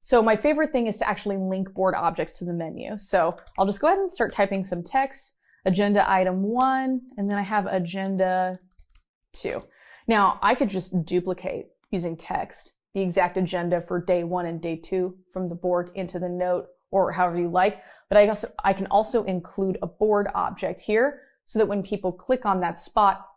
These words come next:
it will take them directly to that area of the board and they can review for themselves. So I'll just hit the slash to pull up board object. Board object is what you're looking for. And again, you'll notice that familiar experience where the board starts to shade gray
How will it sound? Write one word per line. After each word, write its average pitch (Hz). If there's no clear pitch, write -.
it 208
will 190
take 196
them 185
directly 180
to 180
that 175
area 190
of 165
the 180
board 202
and 208
they 196
can 196
review 180
for 180
themselves. 170
So -
I'll 247
just 381
hit 220
the 196
slash 190
to 202
pull 214
up 196
board 196
object. 170
Board 190
object 180
is 175
what -
you're -
looking 196
for. -
And 214
again, 214
you'll 202
notice 185
that -
familiar 180
experience 214
where 196
the 175
board 185
starts 190
to 190
shade 175
gray 190